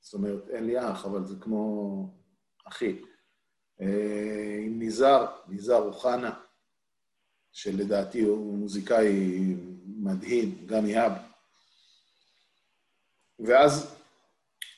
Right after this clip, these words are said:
הייתי מקשיב גם למוזיקה המון, ל-, למוזיקה הערבית קלאסית. אז זה מה שהמוזיקה הביאה אותי, אתה מבין? לא, מה, אני לא יכול כאילו לאנוס את עצמי, ל-, ל-, עכשיו תכתוב, אה, ג'אז,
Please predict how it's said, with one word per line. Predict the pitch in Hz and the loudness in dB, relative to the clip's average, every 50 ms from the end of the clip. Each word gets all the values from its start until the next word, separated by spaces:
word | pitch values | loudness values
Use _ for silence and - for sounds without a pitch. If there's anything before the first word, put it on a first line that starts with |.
| _ _ _ _ _ _ _ _ _ _ _ _ _ _ _ _ _ _ | _ _ _ _ _ _ _ _ _ _ _ _ _ _ _ _ _ _
הייתי | 120 123 - 170 147 | 0 0 2 2 2
מקשיב | 135 - - - 208 208 196 165 | 2 2 2 2 4 4 6 8
גם | 160 156 139 127 | 8 6 8 6
למוזיקה | 123 123 127 123 117 120 - - 113 107 107 | 6 4 4 2 2 0 2 4 4 6 6
המון, | 107 107 107 104 95 92 92 98 104 | 4 4 2 2 0 0 2 4 4
ל-, | 104 101 101 101 101 98 101 98 98 101 | 4 4 2 2 0 -2 -2 -2 -2 -2
למוזיקה | 101 120 117 117 117 - 113 113 | -2 0 0 -2 0 2 2 4
הערבית | 110 104 104 107 123 120 120 | 4 4 4 2 2 0 0
קלאסית. | - 131 120 117 113 - - 101 92 - - - - _ _ _ _ _ _ _ _ _ - | 2 4 4 4 4 2 0 -4 -4 -4 -8 -16 -20 _ _ _ _ _ _ _ _ _ -2
אז | 170 180 | 4 6
זה | 202 240 247 233 | 8 8 8 8
מה | 226 - | 6 6
שהמוזיקה | - 240 233 214 220 208 190 208 196 220 214 | 8 8 8 8 8 8 6 6 6 8 8
הביאה | 196 175 160 196 226 233 | 8 8 8 8 10 10
אותי, | 208 160 143 - 117 107 - | 10 10 8 6 2 0 2
אתה | - 123 | 4 4
מבין? | 123 123 127 147 156 151 | 4 6 6 8 8 10
לא, | 147 156 165 170 170 170 160 147 135 131 123 120 | 12 12 12 12 12 12 12 12 10 10 8 6
מה, | 113 110 | 4 4
אני | 110 110 110 120 | 4 6 6 8
לא | 139 160 | 6 6
יכול | 170 - 185 175 156 - | 6 6 4 4 6 8
כאילו | 156 139 135 131 123 | 8 10 10 10 10
לאנוס | 117 113 110 113 113 135 151 143 - 160 135 | 10 8 6 6 6 4 4 4 2 0 -2
את | - | -2
עצמי, | - - - 123 120 117 113 | -4 -4 -2 0 2 2 2
ל-, | 113 113 113 117 110 110 107 107 107 107 | 4 4 6 8 10 10 10 10 8 6
ל-, | 107 113 117 117 113 110 110 107 | 6 4 2 2 4 6 6 6
עכשיו | 98 - - - 127 120 120 - | 4 2 2 2 2 2 0 -4
תכתוב, | - - - - - 139 139 135 120 131 | -10 -12 -6 2 6 8 8 8 8 4
אה, | 123 117 113 113 110 107 104 101 104 | 4 4 4 6 6 6 6 4 4
ג'אז, | 120 135 151 156 147 139 139 135 131 139 - - | 4 4 6 8 8 8 8 6 4 0 -8 -16